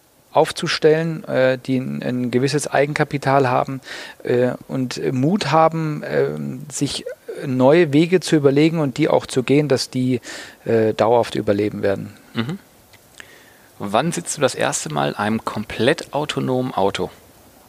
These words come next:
Speaker 1: Also ich würde sagen, das dauert noch mindestens fünf Jahre.
Speaker 2: Okay.
Speaker 1: Nicht, weil wir es technisch nicht hinkriegen, sondern weil die Rahmenbedingungen dafür noch nicht da sind. Ich glaube, technisch ist das nicht das Problem.
Speaker 2: Mhm.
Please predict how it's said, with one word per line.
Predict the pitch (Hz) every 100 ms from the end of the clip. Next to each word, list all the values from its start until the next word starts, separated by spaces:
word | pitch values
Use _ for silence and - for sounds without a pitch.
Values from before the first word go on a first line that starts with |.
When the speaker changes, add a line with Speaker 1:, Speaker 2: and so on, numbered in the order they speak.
| - _ _ _ -
Speaker 1:
Also | - 120
ich | 135 -
würde | 139 131
sagen, | 117 120 120 123
das | 117 -
dauert | 117 110 110 -
noch | 101 - - - - _ _ _ _ _ _ _ _ _ _ _ -
mindestens | 120 117 - 110
fünf | - 120 110 113
Jahre. | 101 104 104 - _ _ _ _ _ _ _ _ _ - -
Speaker 2:
Okay. | - 190 - _ _ _ _ - _ _ _ - _ -
Speaker 1:
Nicht, | 143 156 147
weil | 131
wir | 123
es | -
technisch | 156 147 170 -
nicht | 135
hinkriegen, | 147 160 - 143 143
sondern | 127 127 120 117
weil | 117
die | 117
Rahmenbedingungen | 110 123 123 110 110 110
dafür | 104 - 113
noch | 113 101
nicht | 107 117
da | 113
sind. | 110 110
Ich | -
glaube, | 123 135
technisch | - 147 - 127
ist | 131 -
das | 131
nicht | 131 -
das | 120
Problem. | - 113 139 180 - -
Speaker 2:
Mhm. | 110 113